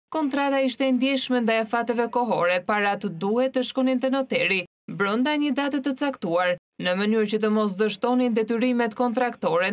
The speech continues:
ndaj ai, vendosi që të transferonte shumën e mbetur prej dyzet e dy mijë eurosh nga llogaria e tij në Gjermani."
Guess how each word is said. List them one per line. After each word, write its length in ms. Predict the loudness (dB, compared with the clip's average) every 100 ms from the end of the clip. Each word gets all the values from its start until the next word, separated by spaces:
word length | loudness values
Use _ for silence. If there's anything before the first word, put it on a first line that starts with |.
| 0
ndaj 220 | 0 0 0
ai, 240 | 0 -2 -6 _ -6
vendosi 520 | -4 0 0 0 -2
që 160 | 0 0
të 100 | 0
transferonte 800 | 0 -2 0 0 2 2 0 -2
shumën 360 | -2 0 0 2
e 60 | 2
mbetur 440 | 2 0 0 0
prej 160 | 0 0 -2
dyzet 280 | -2 0 0
e 60 |
dy 160 | 0 0
mijë 320 | 0 2 0 2
eurosh 340 | 2 0 -4 _ -12 -4
nga 180 | 0
llogaria 560 | 0 0 0 2 2 0
e 80 | 0
tij 180 | 0 0
në 200 | 0 0
Gjermani." 680 | 0 0 2 0 0 -2